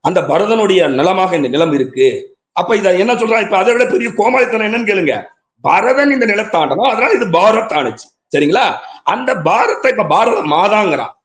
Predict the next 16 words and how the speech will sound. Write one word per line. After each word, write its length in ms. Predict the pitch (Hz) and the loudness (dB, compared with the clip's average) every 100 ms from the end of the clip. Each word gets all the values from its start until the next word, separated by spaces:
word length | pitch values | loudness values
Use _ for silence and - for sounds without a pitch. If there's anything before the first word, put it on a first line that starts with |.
| _ | _
பரதன் 420 | 180 240 254 262 | 0 2 4 4
ஒரு 120 | 226 175 | 4 2
ஆணு, 240 | 190 214 147 - - _ _ _ _ | 2 0 -4 -8 -20 _ _ _ _
பாரத 320 | 156 226 262 262 | -2 2 4 4
மாதா 260 | 240 233 247 | 4 4 6
ஒரு 140 | 233 190 | 4 2
தாய். 340 | - 190 196 127 - _ _ _ | 2 0 0 -4 -10 _ _ _
இது 140 | 196 202 170 | -2 0 2
ஆணா, 320 | 233 269 254 247 240 | 2 2 0 -2 0
ஆம்பளையா, 400 | 202 254 254 269 | 0 4 4 4
பொம்பளையானே 460 | 220 240 247 254 | 2 2 2 4
எனக்கு 220 | 247 226 208 | 2 0 0
தெரியல. 200 | 202 175 | 0 0
இப்ப 140 | 117 - _ _ _ _ _ _ _ _ _ _ _ - | -4 -12 _ _ _ _ _ _ _ _ _ _ _ 0
ஒரு 160 | 220 | 0
குழப்பவாதிங்க. 840 | 285 240 262 - - 226 175 135 | 2 2 2 2 2 2 2 0